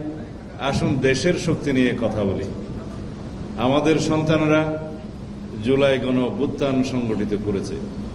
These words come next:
এই রক্তের সিঁড়ি একদিনে নির্মিত হয় না। কথায় বলা আছে যে যত বিপ্লবী বন্ধুর রক্তে রাঙা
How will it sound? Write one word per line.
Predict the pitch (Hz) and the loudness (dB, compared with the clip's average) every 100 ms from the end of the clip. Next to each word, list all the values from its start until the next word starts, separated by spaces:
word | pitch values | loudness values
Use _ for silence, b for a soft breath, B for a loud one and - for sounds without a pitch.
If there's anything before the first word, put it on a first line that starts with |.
| - - - - - - - - - - - - - 147 | -10 -8 -8 -10 -10 -10 -8 -8 -8 -10 -10 -10 -4 2
এই | 165 165 | 6 6
রক্তের | 160 156 - 165 | 6 2 0 -2
সিঁড়ি | 147 175 175 175 - - - - - - - - | 0 0 0 0 -4 -8 -10 -10 -10 -10 -10 -6
একদিনে | 123 139 135 135 120 127 123 | 0 2 2 0 4 4 4
নির্মিত | 117 107 104 104 | 2 0 -2 -2
হয় | 95 104 101 | -2 0 0
না। | 92 - 104 - - - - - - - - | -2 -4 -8 -8 -10 -10 -10 -10 -10 -10 -4
কথায় | 113 127 131 127 | -2 2 2 4
বলা | 117 120 | 2 2
আছে | 120 117 135 151 208 - - - - - - - - | 2 0 -4 -4 -6 -8 -10 -10 -10 -10 -10 -10 -2
যে | 117 113 | 0 2
যত | 123 123 127 117 110 | 2 2 2 4 2
বিপ্লবী | 95 - 117 113 110 | 0 -2 0 2 2
বন্ধুর | 110 110 107 107 104 101 | 2 2 2 4 2 2
রক্তে | 113 107 117 110 | 0 0 -2 0
রাঙা | 104 101 98 | 0 0 0